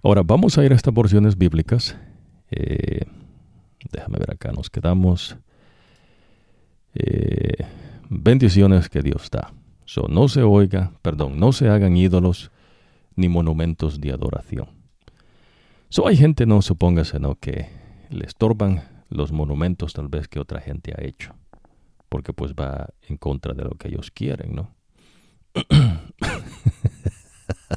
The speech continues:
Pero ellos mismos quieren poner sus propios monumentos, ¿se entiende, no? Eh, Dios no, ¿ves?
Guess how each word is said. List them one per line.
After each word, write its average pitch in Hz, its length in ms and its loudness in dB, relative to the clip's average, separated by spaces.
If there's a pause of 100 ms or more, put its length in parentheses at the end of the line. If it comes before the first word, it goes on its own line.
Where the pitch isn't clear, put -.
(1300)
Pero 107 300 2
ellos 110 300 0
mismos 92 340 -2
quieren 82 260 -4
poner 78 340 -4
sus 78 180 -8
propios - 480 -10
monumentos, - 760 -12 (220)
¿se - 140 -10
entiende, 80 440 -8
no? 85 180 -10 (840)
Eh, - 120 0
Dios 120 260 0
no, 156 140 2
¿ves? 82 240 -4